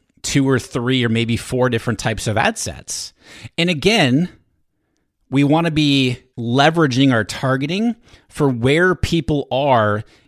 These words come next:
in your customer journey, whether it's top of the funnel, middle of the funnel, or bottom of the funnel, meaning they're ready to purchase, okay?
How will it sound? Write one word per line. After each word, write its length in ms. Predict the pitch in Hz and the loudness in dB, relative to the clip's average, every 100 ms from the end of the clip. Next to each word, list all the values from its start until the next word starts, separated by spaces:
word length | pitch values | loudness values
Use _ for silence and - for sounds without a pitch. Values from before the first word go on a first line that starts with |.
| - | 0
in 320 | 139 147 151 | 2 4 2
your 220 | 139 139 | 2 0
customer 520 | - - 117 - 120 | 0 -4 -4 -4 -4
journey, 420 | 90 107 151 98 87 | 0 4 4 2 0
whether 280 | 117 120 | 2 2
it's 140 | 110 - | 2 -4
top 320 | - 135 151 | -2 0 0
of 80 | 139 | -2
the 60 | 131 | -2
funnel, 480 | 143 127 123 123 - - _ - | 0 2 2 0 -4 -18 _ -4
middle 360 | 110 135 135 | 2 4 4
of 60 | 123 | 2
the 60 | |
funnel, 560 | 117 120 113 107 104 104 _ _ _ _ _ - | 0 -4 -2 -2 -2 -6 _ _ _ _ _ -4
or 160 | 113 | -2
bottom 320 | 101 85 113 117 | 0 4 4 4
of 80 | |
the 60 | 98 | 0
funnel, 440 | - - - - _ _ _ | -2 -8 -10 -16 _ _ _
meaning 360 | 123 113 110 104 | 0 2 2 4
they're 160 | 120 | 4
ready 220 | 117 117 104 | 4 2 0
to 500 | - 110 98 95 92 _ _ _ _ | -2 -2 0 -2 -6 _ _ _ _
purchase, 640 | - 110 - - - - - _ _ _ | -4 -4 -4 -10 -12 -12 -16 _ _ _
okay? 360 | 101 98 98 92 | -6 -2 0 -2